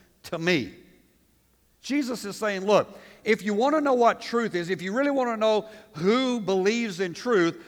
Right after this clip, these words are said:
look at the people who are aligning themselves with what I say."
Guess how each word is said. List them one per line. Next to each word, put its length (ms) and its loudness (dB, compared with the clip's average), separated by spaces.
look 440 4
at 140 -4
the 100 0
people 600 -6
who 160 2
are 160 6
aligning 720 2
themselves 640 -6
with 160 -10
what 220 -6
I 180 -6
say." 260 -16